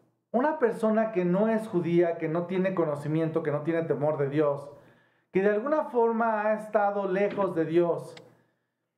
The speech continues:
entonces cuando se acerca a Dios, definitivamente no sabe cómo llamarlo, entonces le dice Dios, así de sencillo. Y tal vez muchas personas ignorantes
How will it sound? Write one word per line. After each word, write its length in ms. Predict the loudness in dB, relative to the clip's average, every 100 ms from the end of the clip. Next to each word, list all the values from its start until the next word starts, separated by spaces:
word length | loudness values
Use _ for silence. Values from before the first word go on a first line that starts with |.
| _ _ _ _ _
entonces 480 | -2 0 0 0 -2
cuando 300 | 0 0 0
se 120 | 0
acerca 420 | 0 2 0 2 -2
a 40 |
Dios, 520 | 2 2 2 -2 -8 -12 -12 -12 -16
definitivamente 1200 | -2 0 0 -4 0 0 2 0 2 4 4 4 0
no 160 | 0
sabe 240 | 2 2 0
cómo 200 | 0 0
llamarlo, 400 | 2 2 0 0
entonces 460 | 0 -2 2 2
le 100 | 2
dice 240 | 0 -2 2
Dios, 360 | 4 2 0
así 180 | -4 -2
de 120 | -4
sencillo. 720 | 0 0 0 2 0 0 -8 -18 -20 _ _ _ _ _ _ _ -8 -6
Y 100 | 2
tal 300 | 4 4 2
vez 380 | 0 0 -2
muchas 380 | -2 0 2 0
personas 580 | 2 0 2 0 0 -2
ignorantes 760 | -2 0 2 0 0 0 0